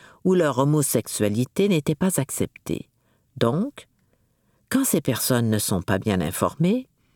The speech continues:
ils peuvent prendre toutes sortes de risques et, malheureusement, parfois ça donne de nouveaux cas. Équité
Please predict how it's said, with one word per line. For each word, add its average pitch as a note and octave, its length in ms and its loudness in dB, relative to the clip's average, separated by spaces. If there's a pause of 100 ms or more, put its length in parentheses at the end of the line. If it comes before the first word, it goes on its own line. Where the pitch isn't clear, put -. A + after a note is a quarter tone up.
(600)
ils F3+ 160 0
peuvent C3 300 -2 (180)
prendre E3 600 0 (120)
toutes - 240 0
sortes - 420 0
de D#3 140 2
risques A2 420 -4
et, G#2 200 0 (300)
malheureusement, G2 680 -2 (640)
parfois C#3+ 440 0
ça C#3+ 200 0
donne A#2+ 580 0
de F3+ 120 2
nouveaux A#2 440 0
cas. - 240 -6 (1300)
Équité - 560 -2